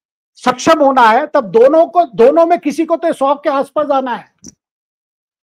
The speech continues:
जो कांग्रेस या बीजेपी, इन दोनों में से एक को सौ के आसपास सीट लेनी होगी, तब जाके वो, देखिए, एक तो अघाड़ी इस side है, उस side युति है, लेकिन अट्रैक्ट करना होगा।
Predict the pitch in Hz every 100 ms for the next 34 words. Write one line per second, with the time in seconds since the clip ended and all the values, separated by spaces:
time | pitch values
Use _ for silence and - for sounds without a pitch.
0 | _ _ 127 - 180 214 262 302 320 311
1 | 254 214 254 277 277 - 180 208 165 254
2 | 226 160 113 _ _ _ _ _ _ _
3 | _ _ - 233 175 226 294 320 330 -
4 | 311 269 262 285 - 277 294 294 202 247
5 | 247 _ 196 220 208 - - 262 262 -
6 | 240 240 196 190 269 233 170 127 _ _
7 | _ _ _ - 320 330 320 311 330 330
8 | 320 311 320 - _ _ _ _ - 202
9 | 269 226 240 311 240 262 277 269 - 285
10 | 294 320 277 294 302 294 285 262 311 311
11 | 247 - - _ _ 233 330 302 - 339
12 | 330 339 320 311 240 180 -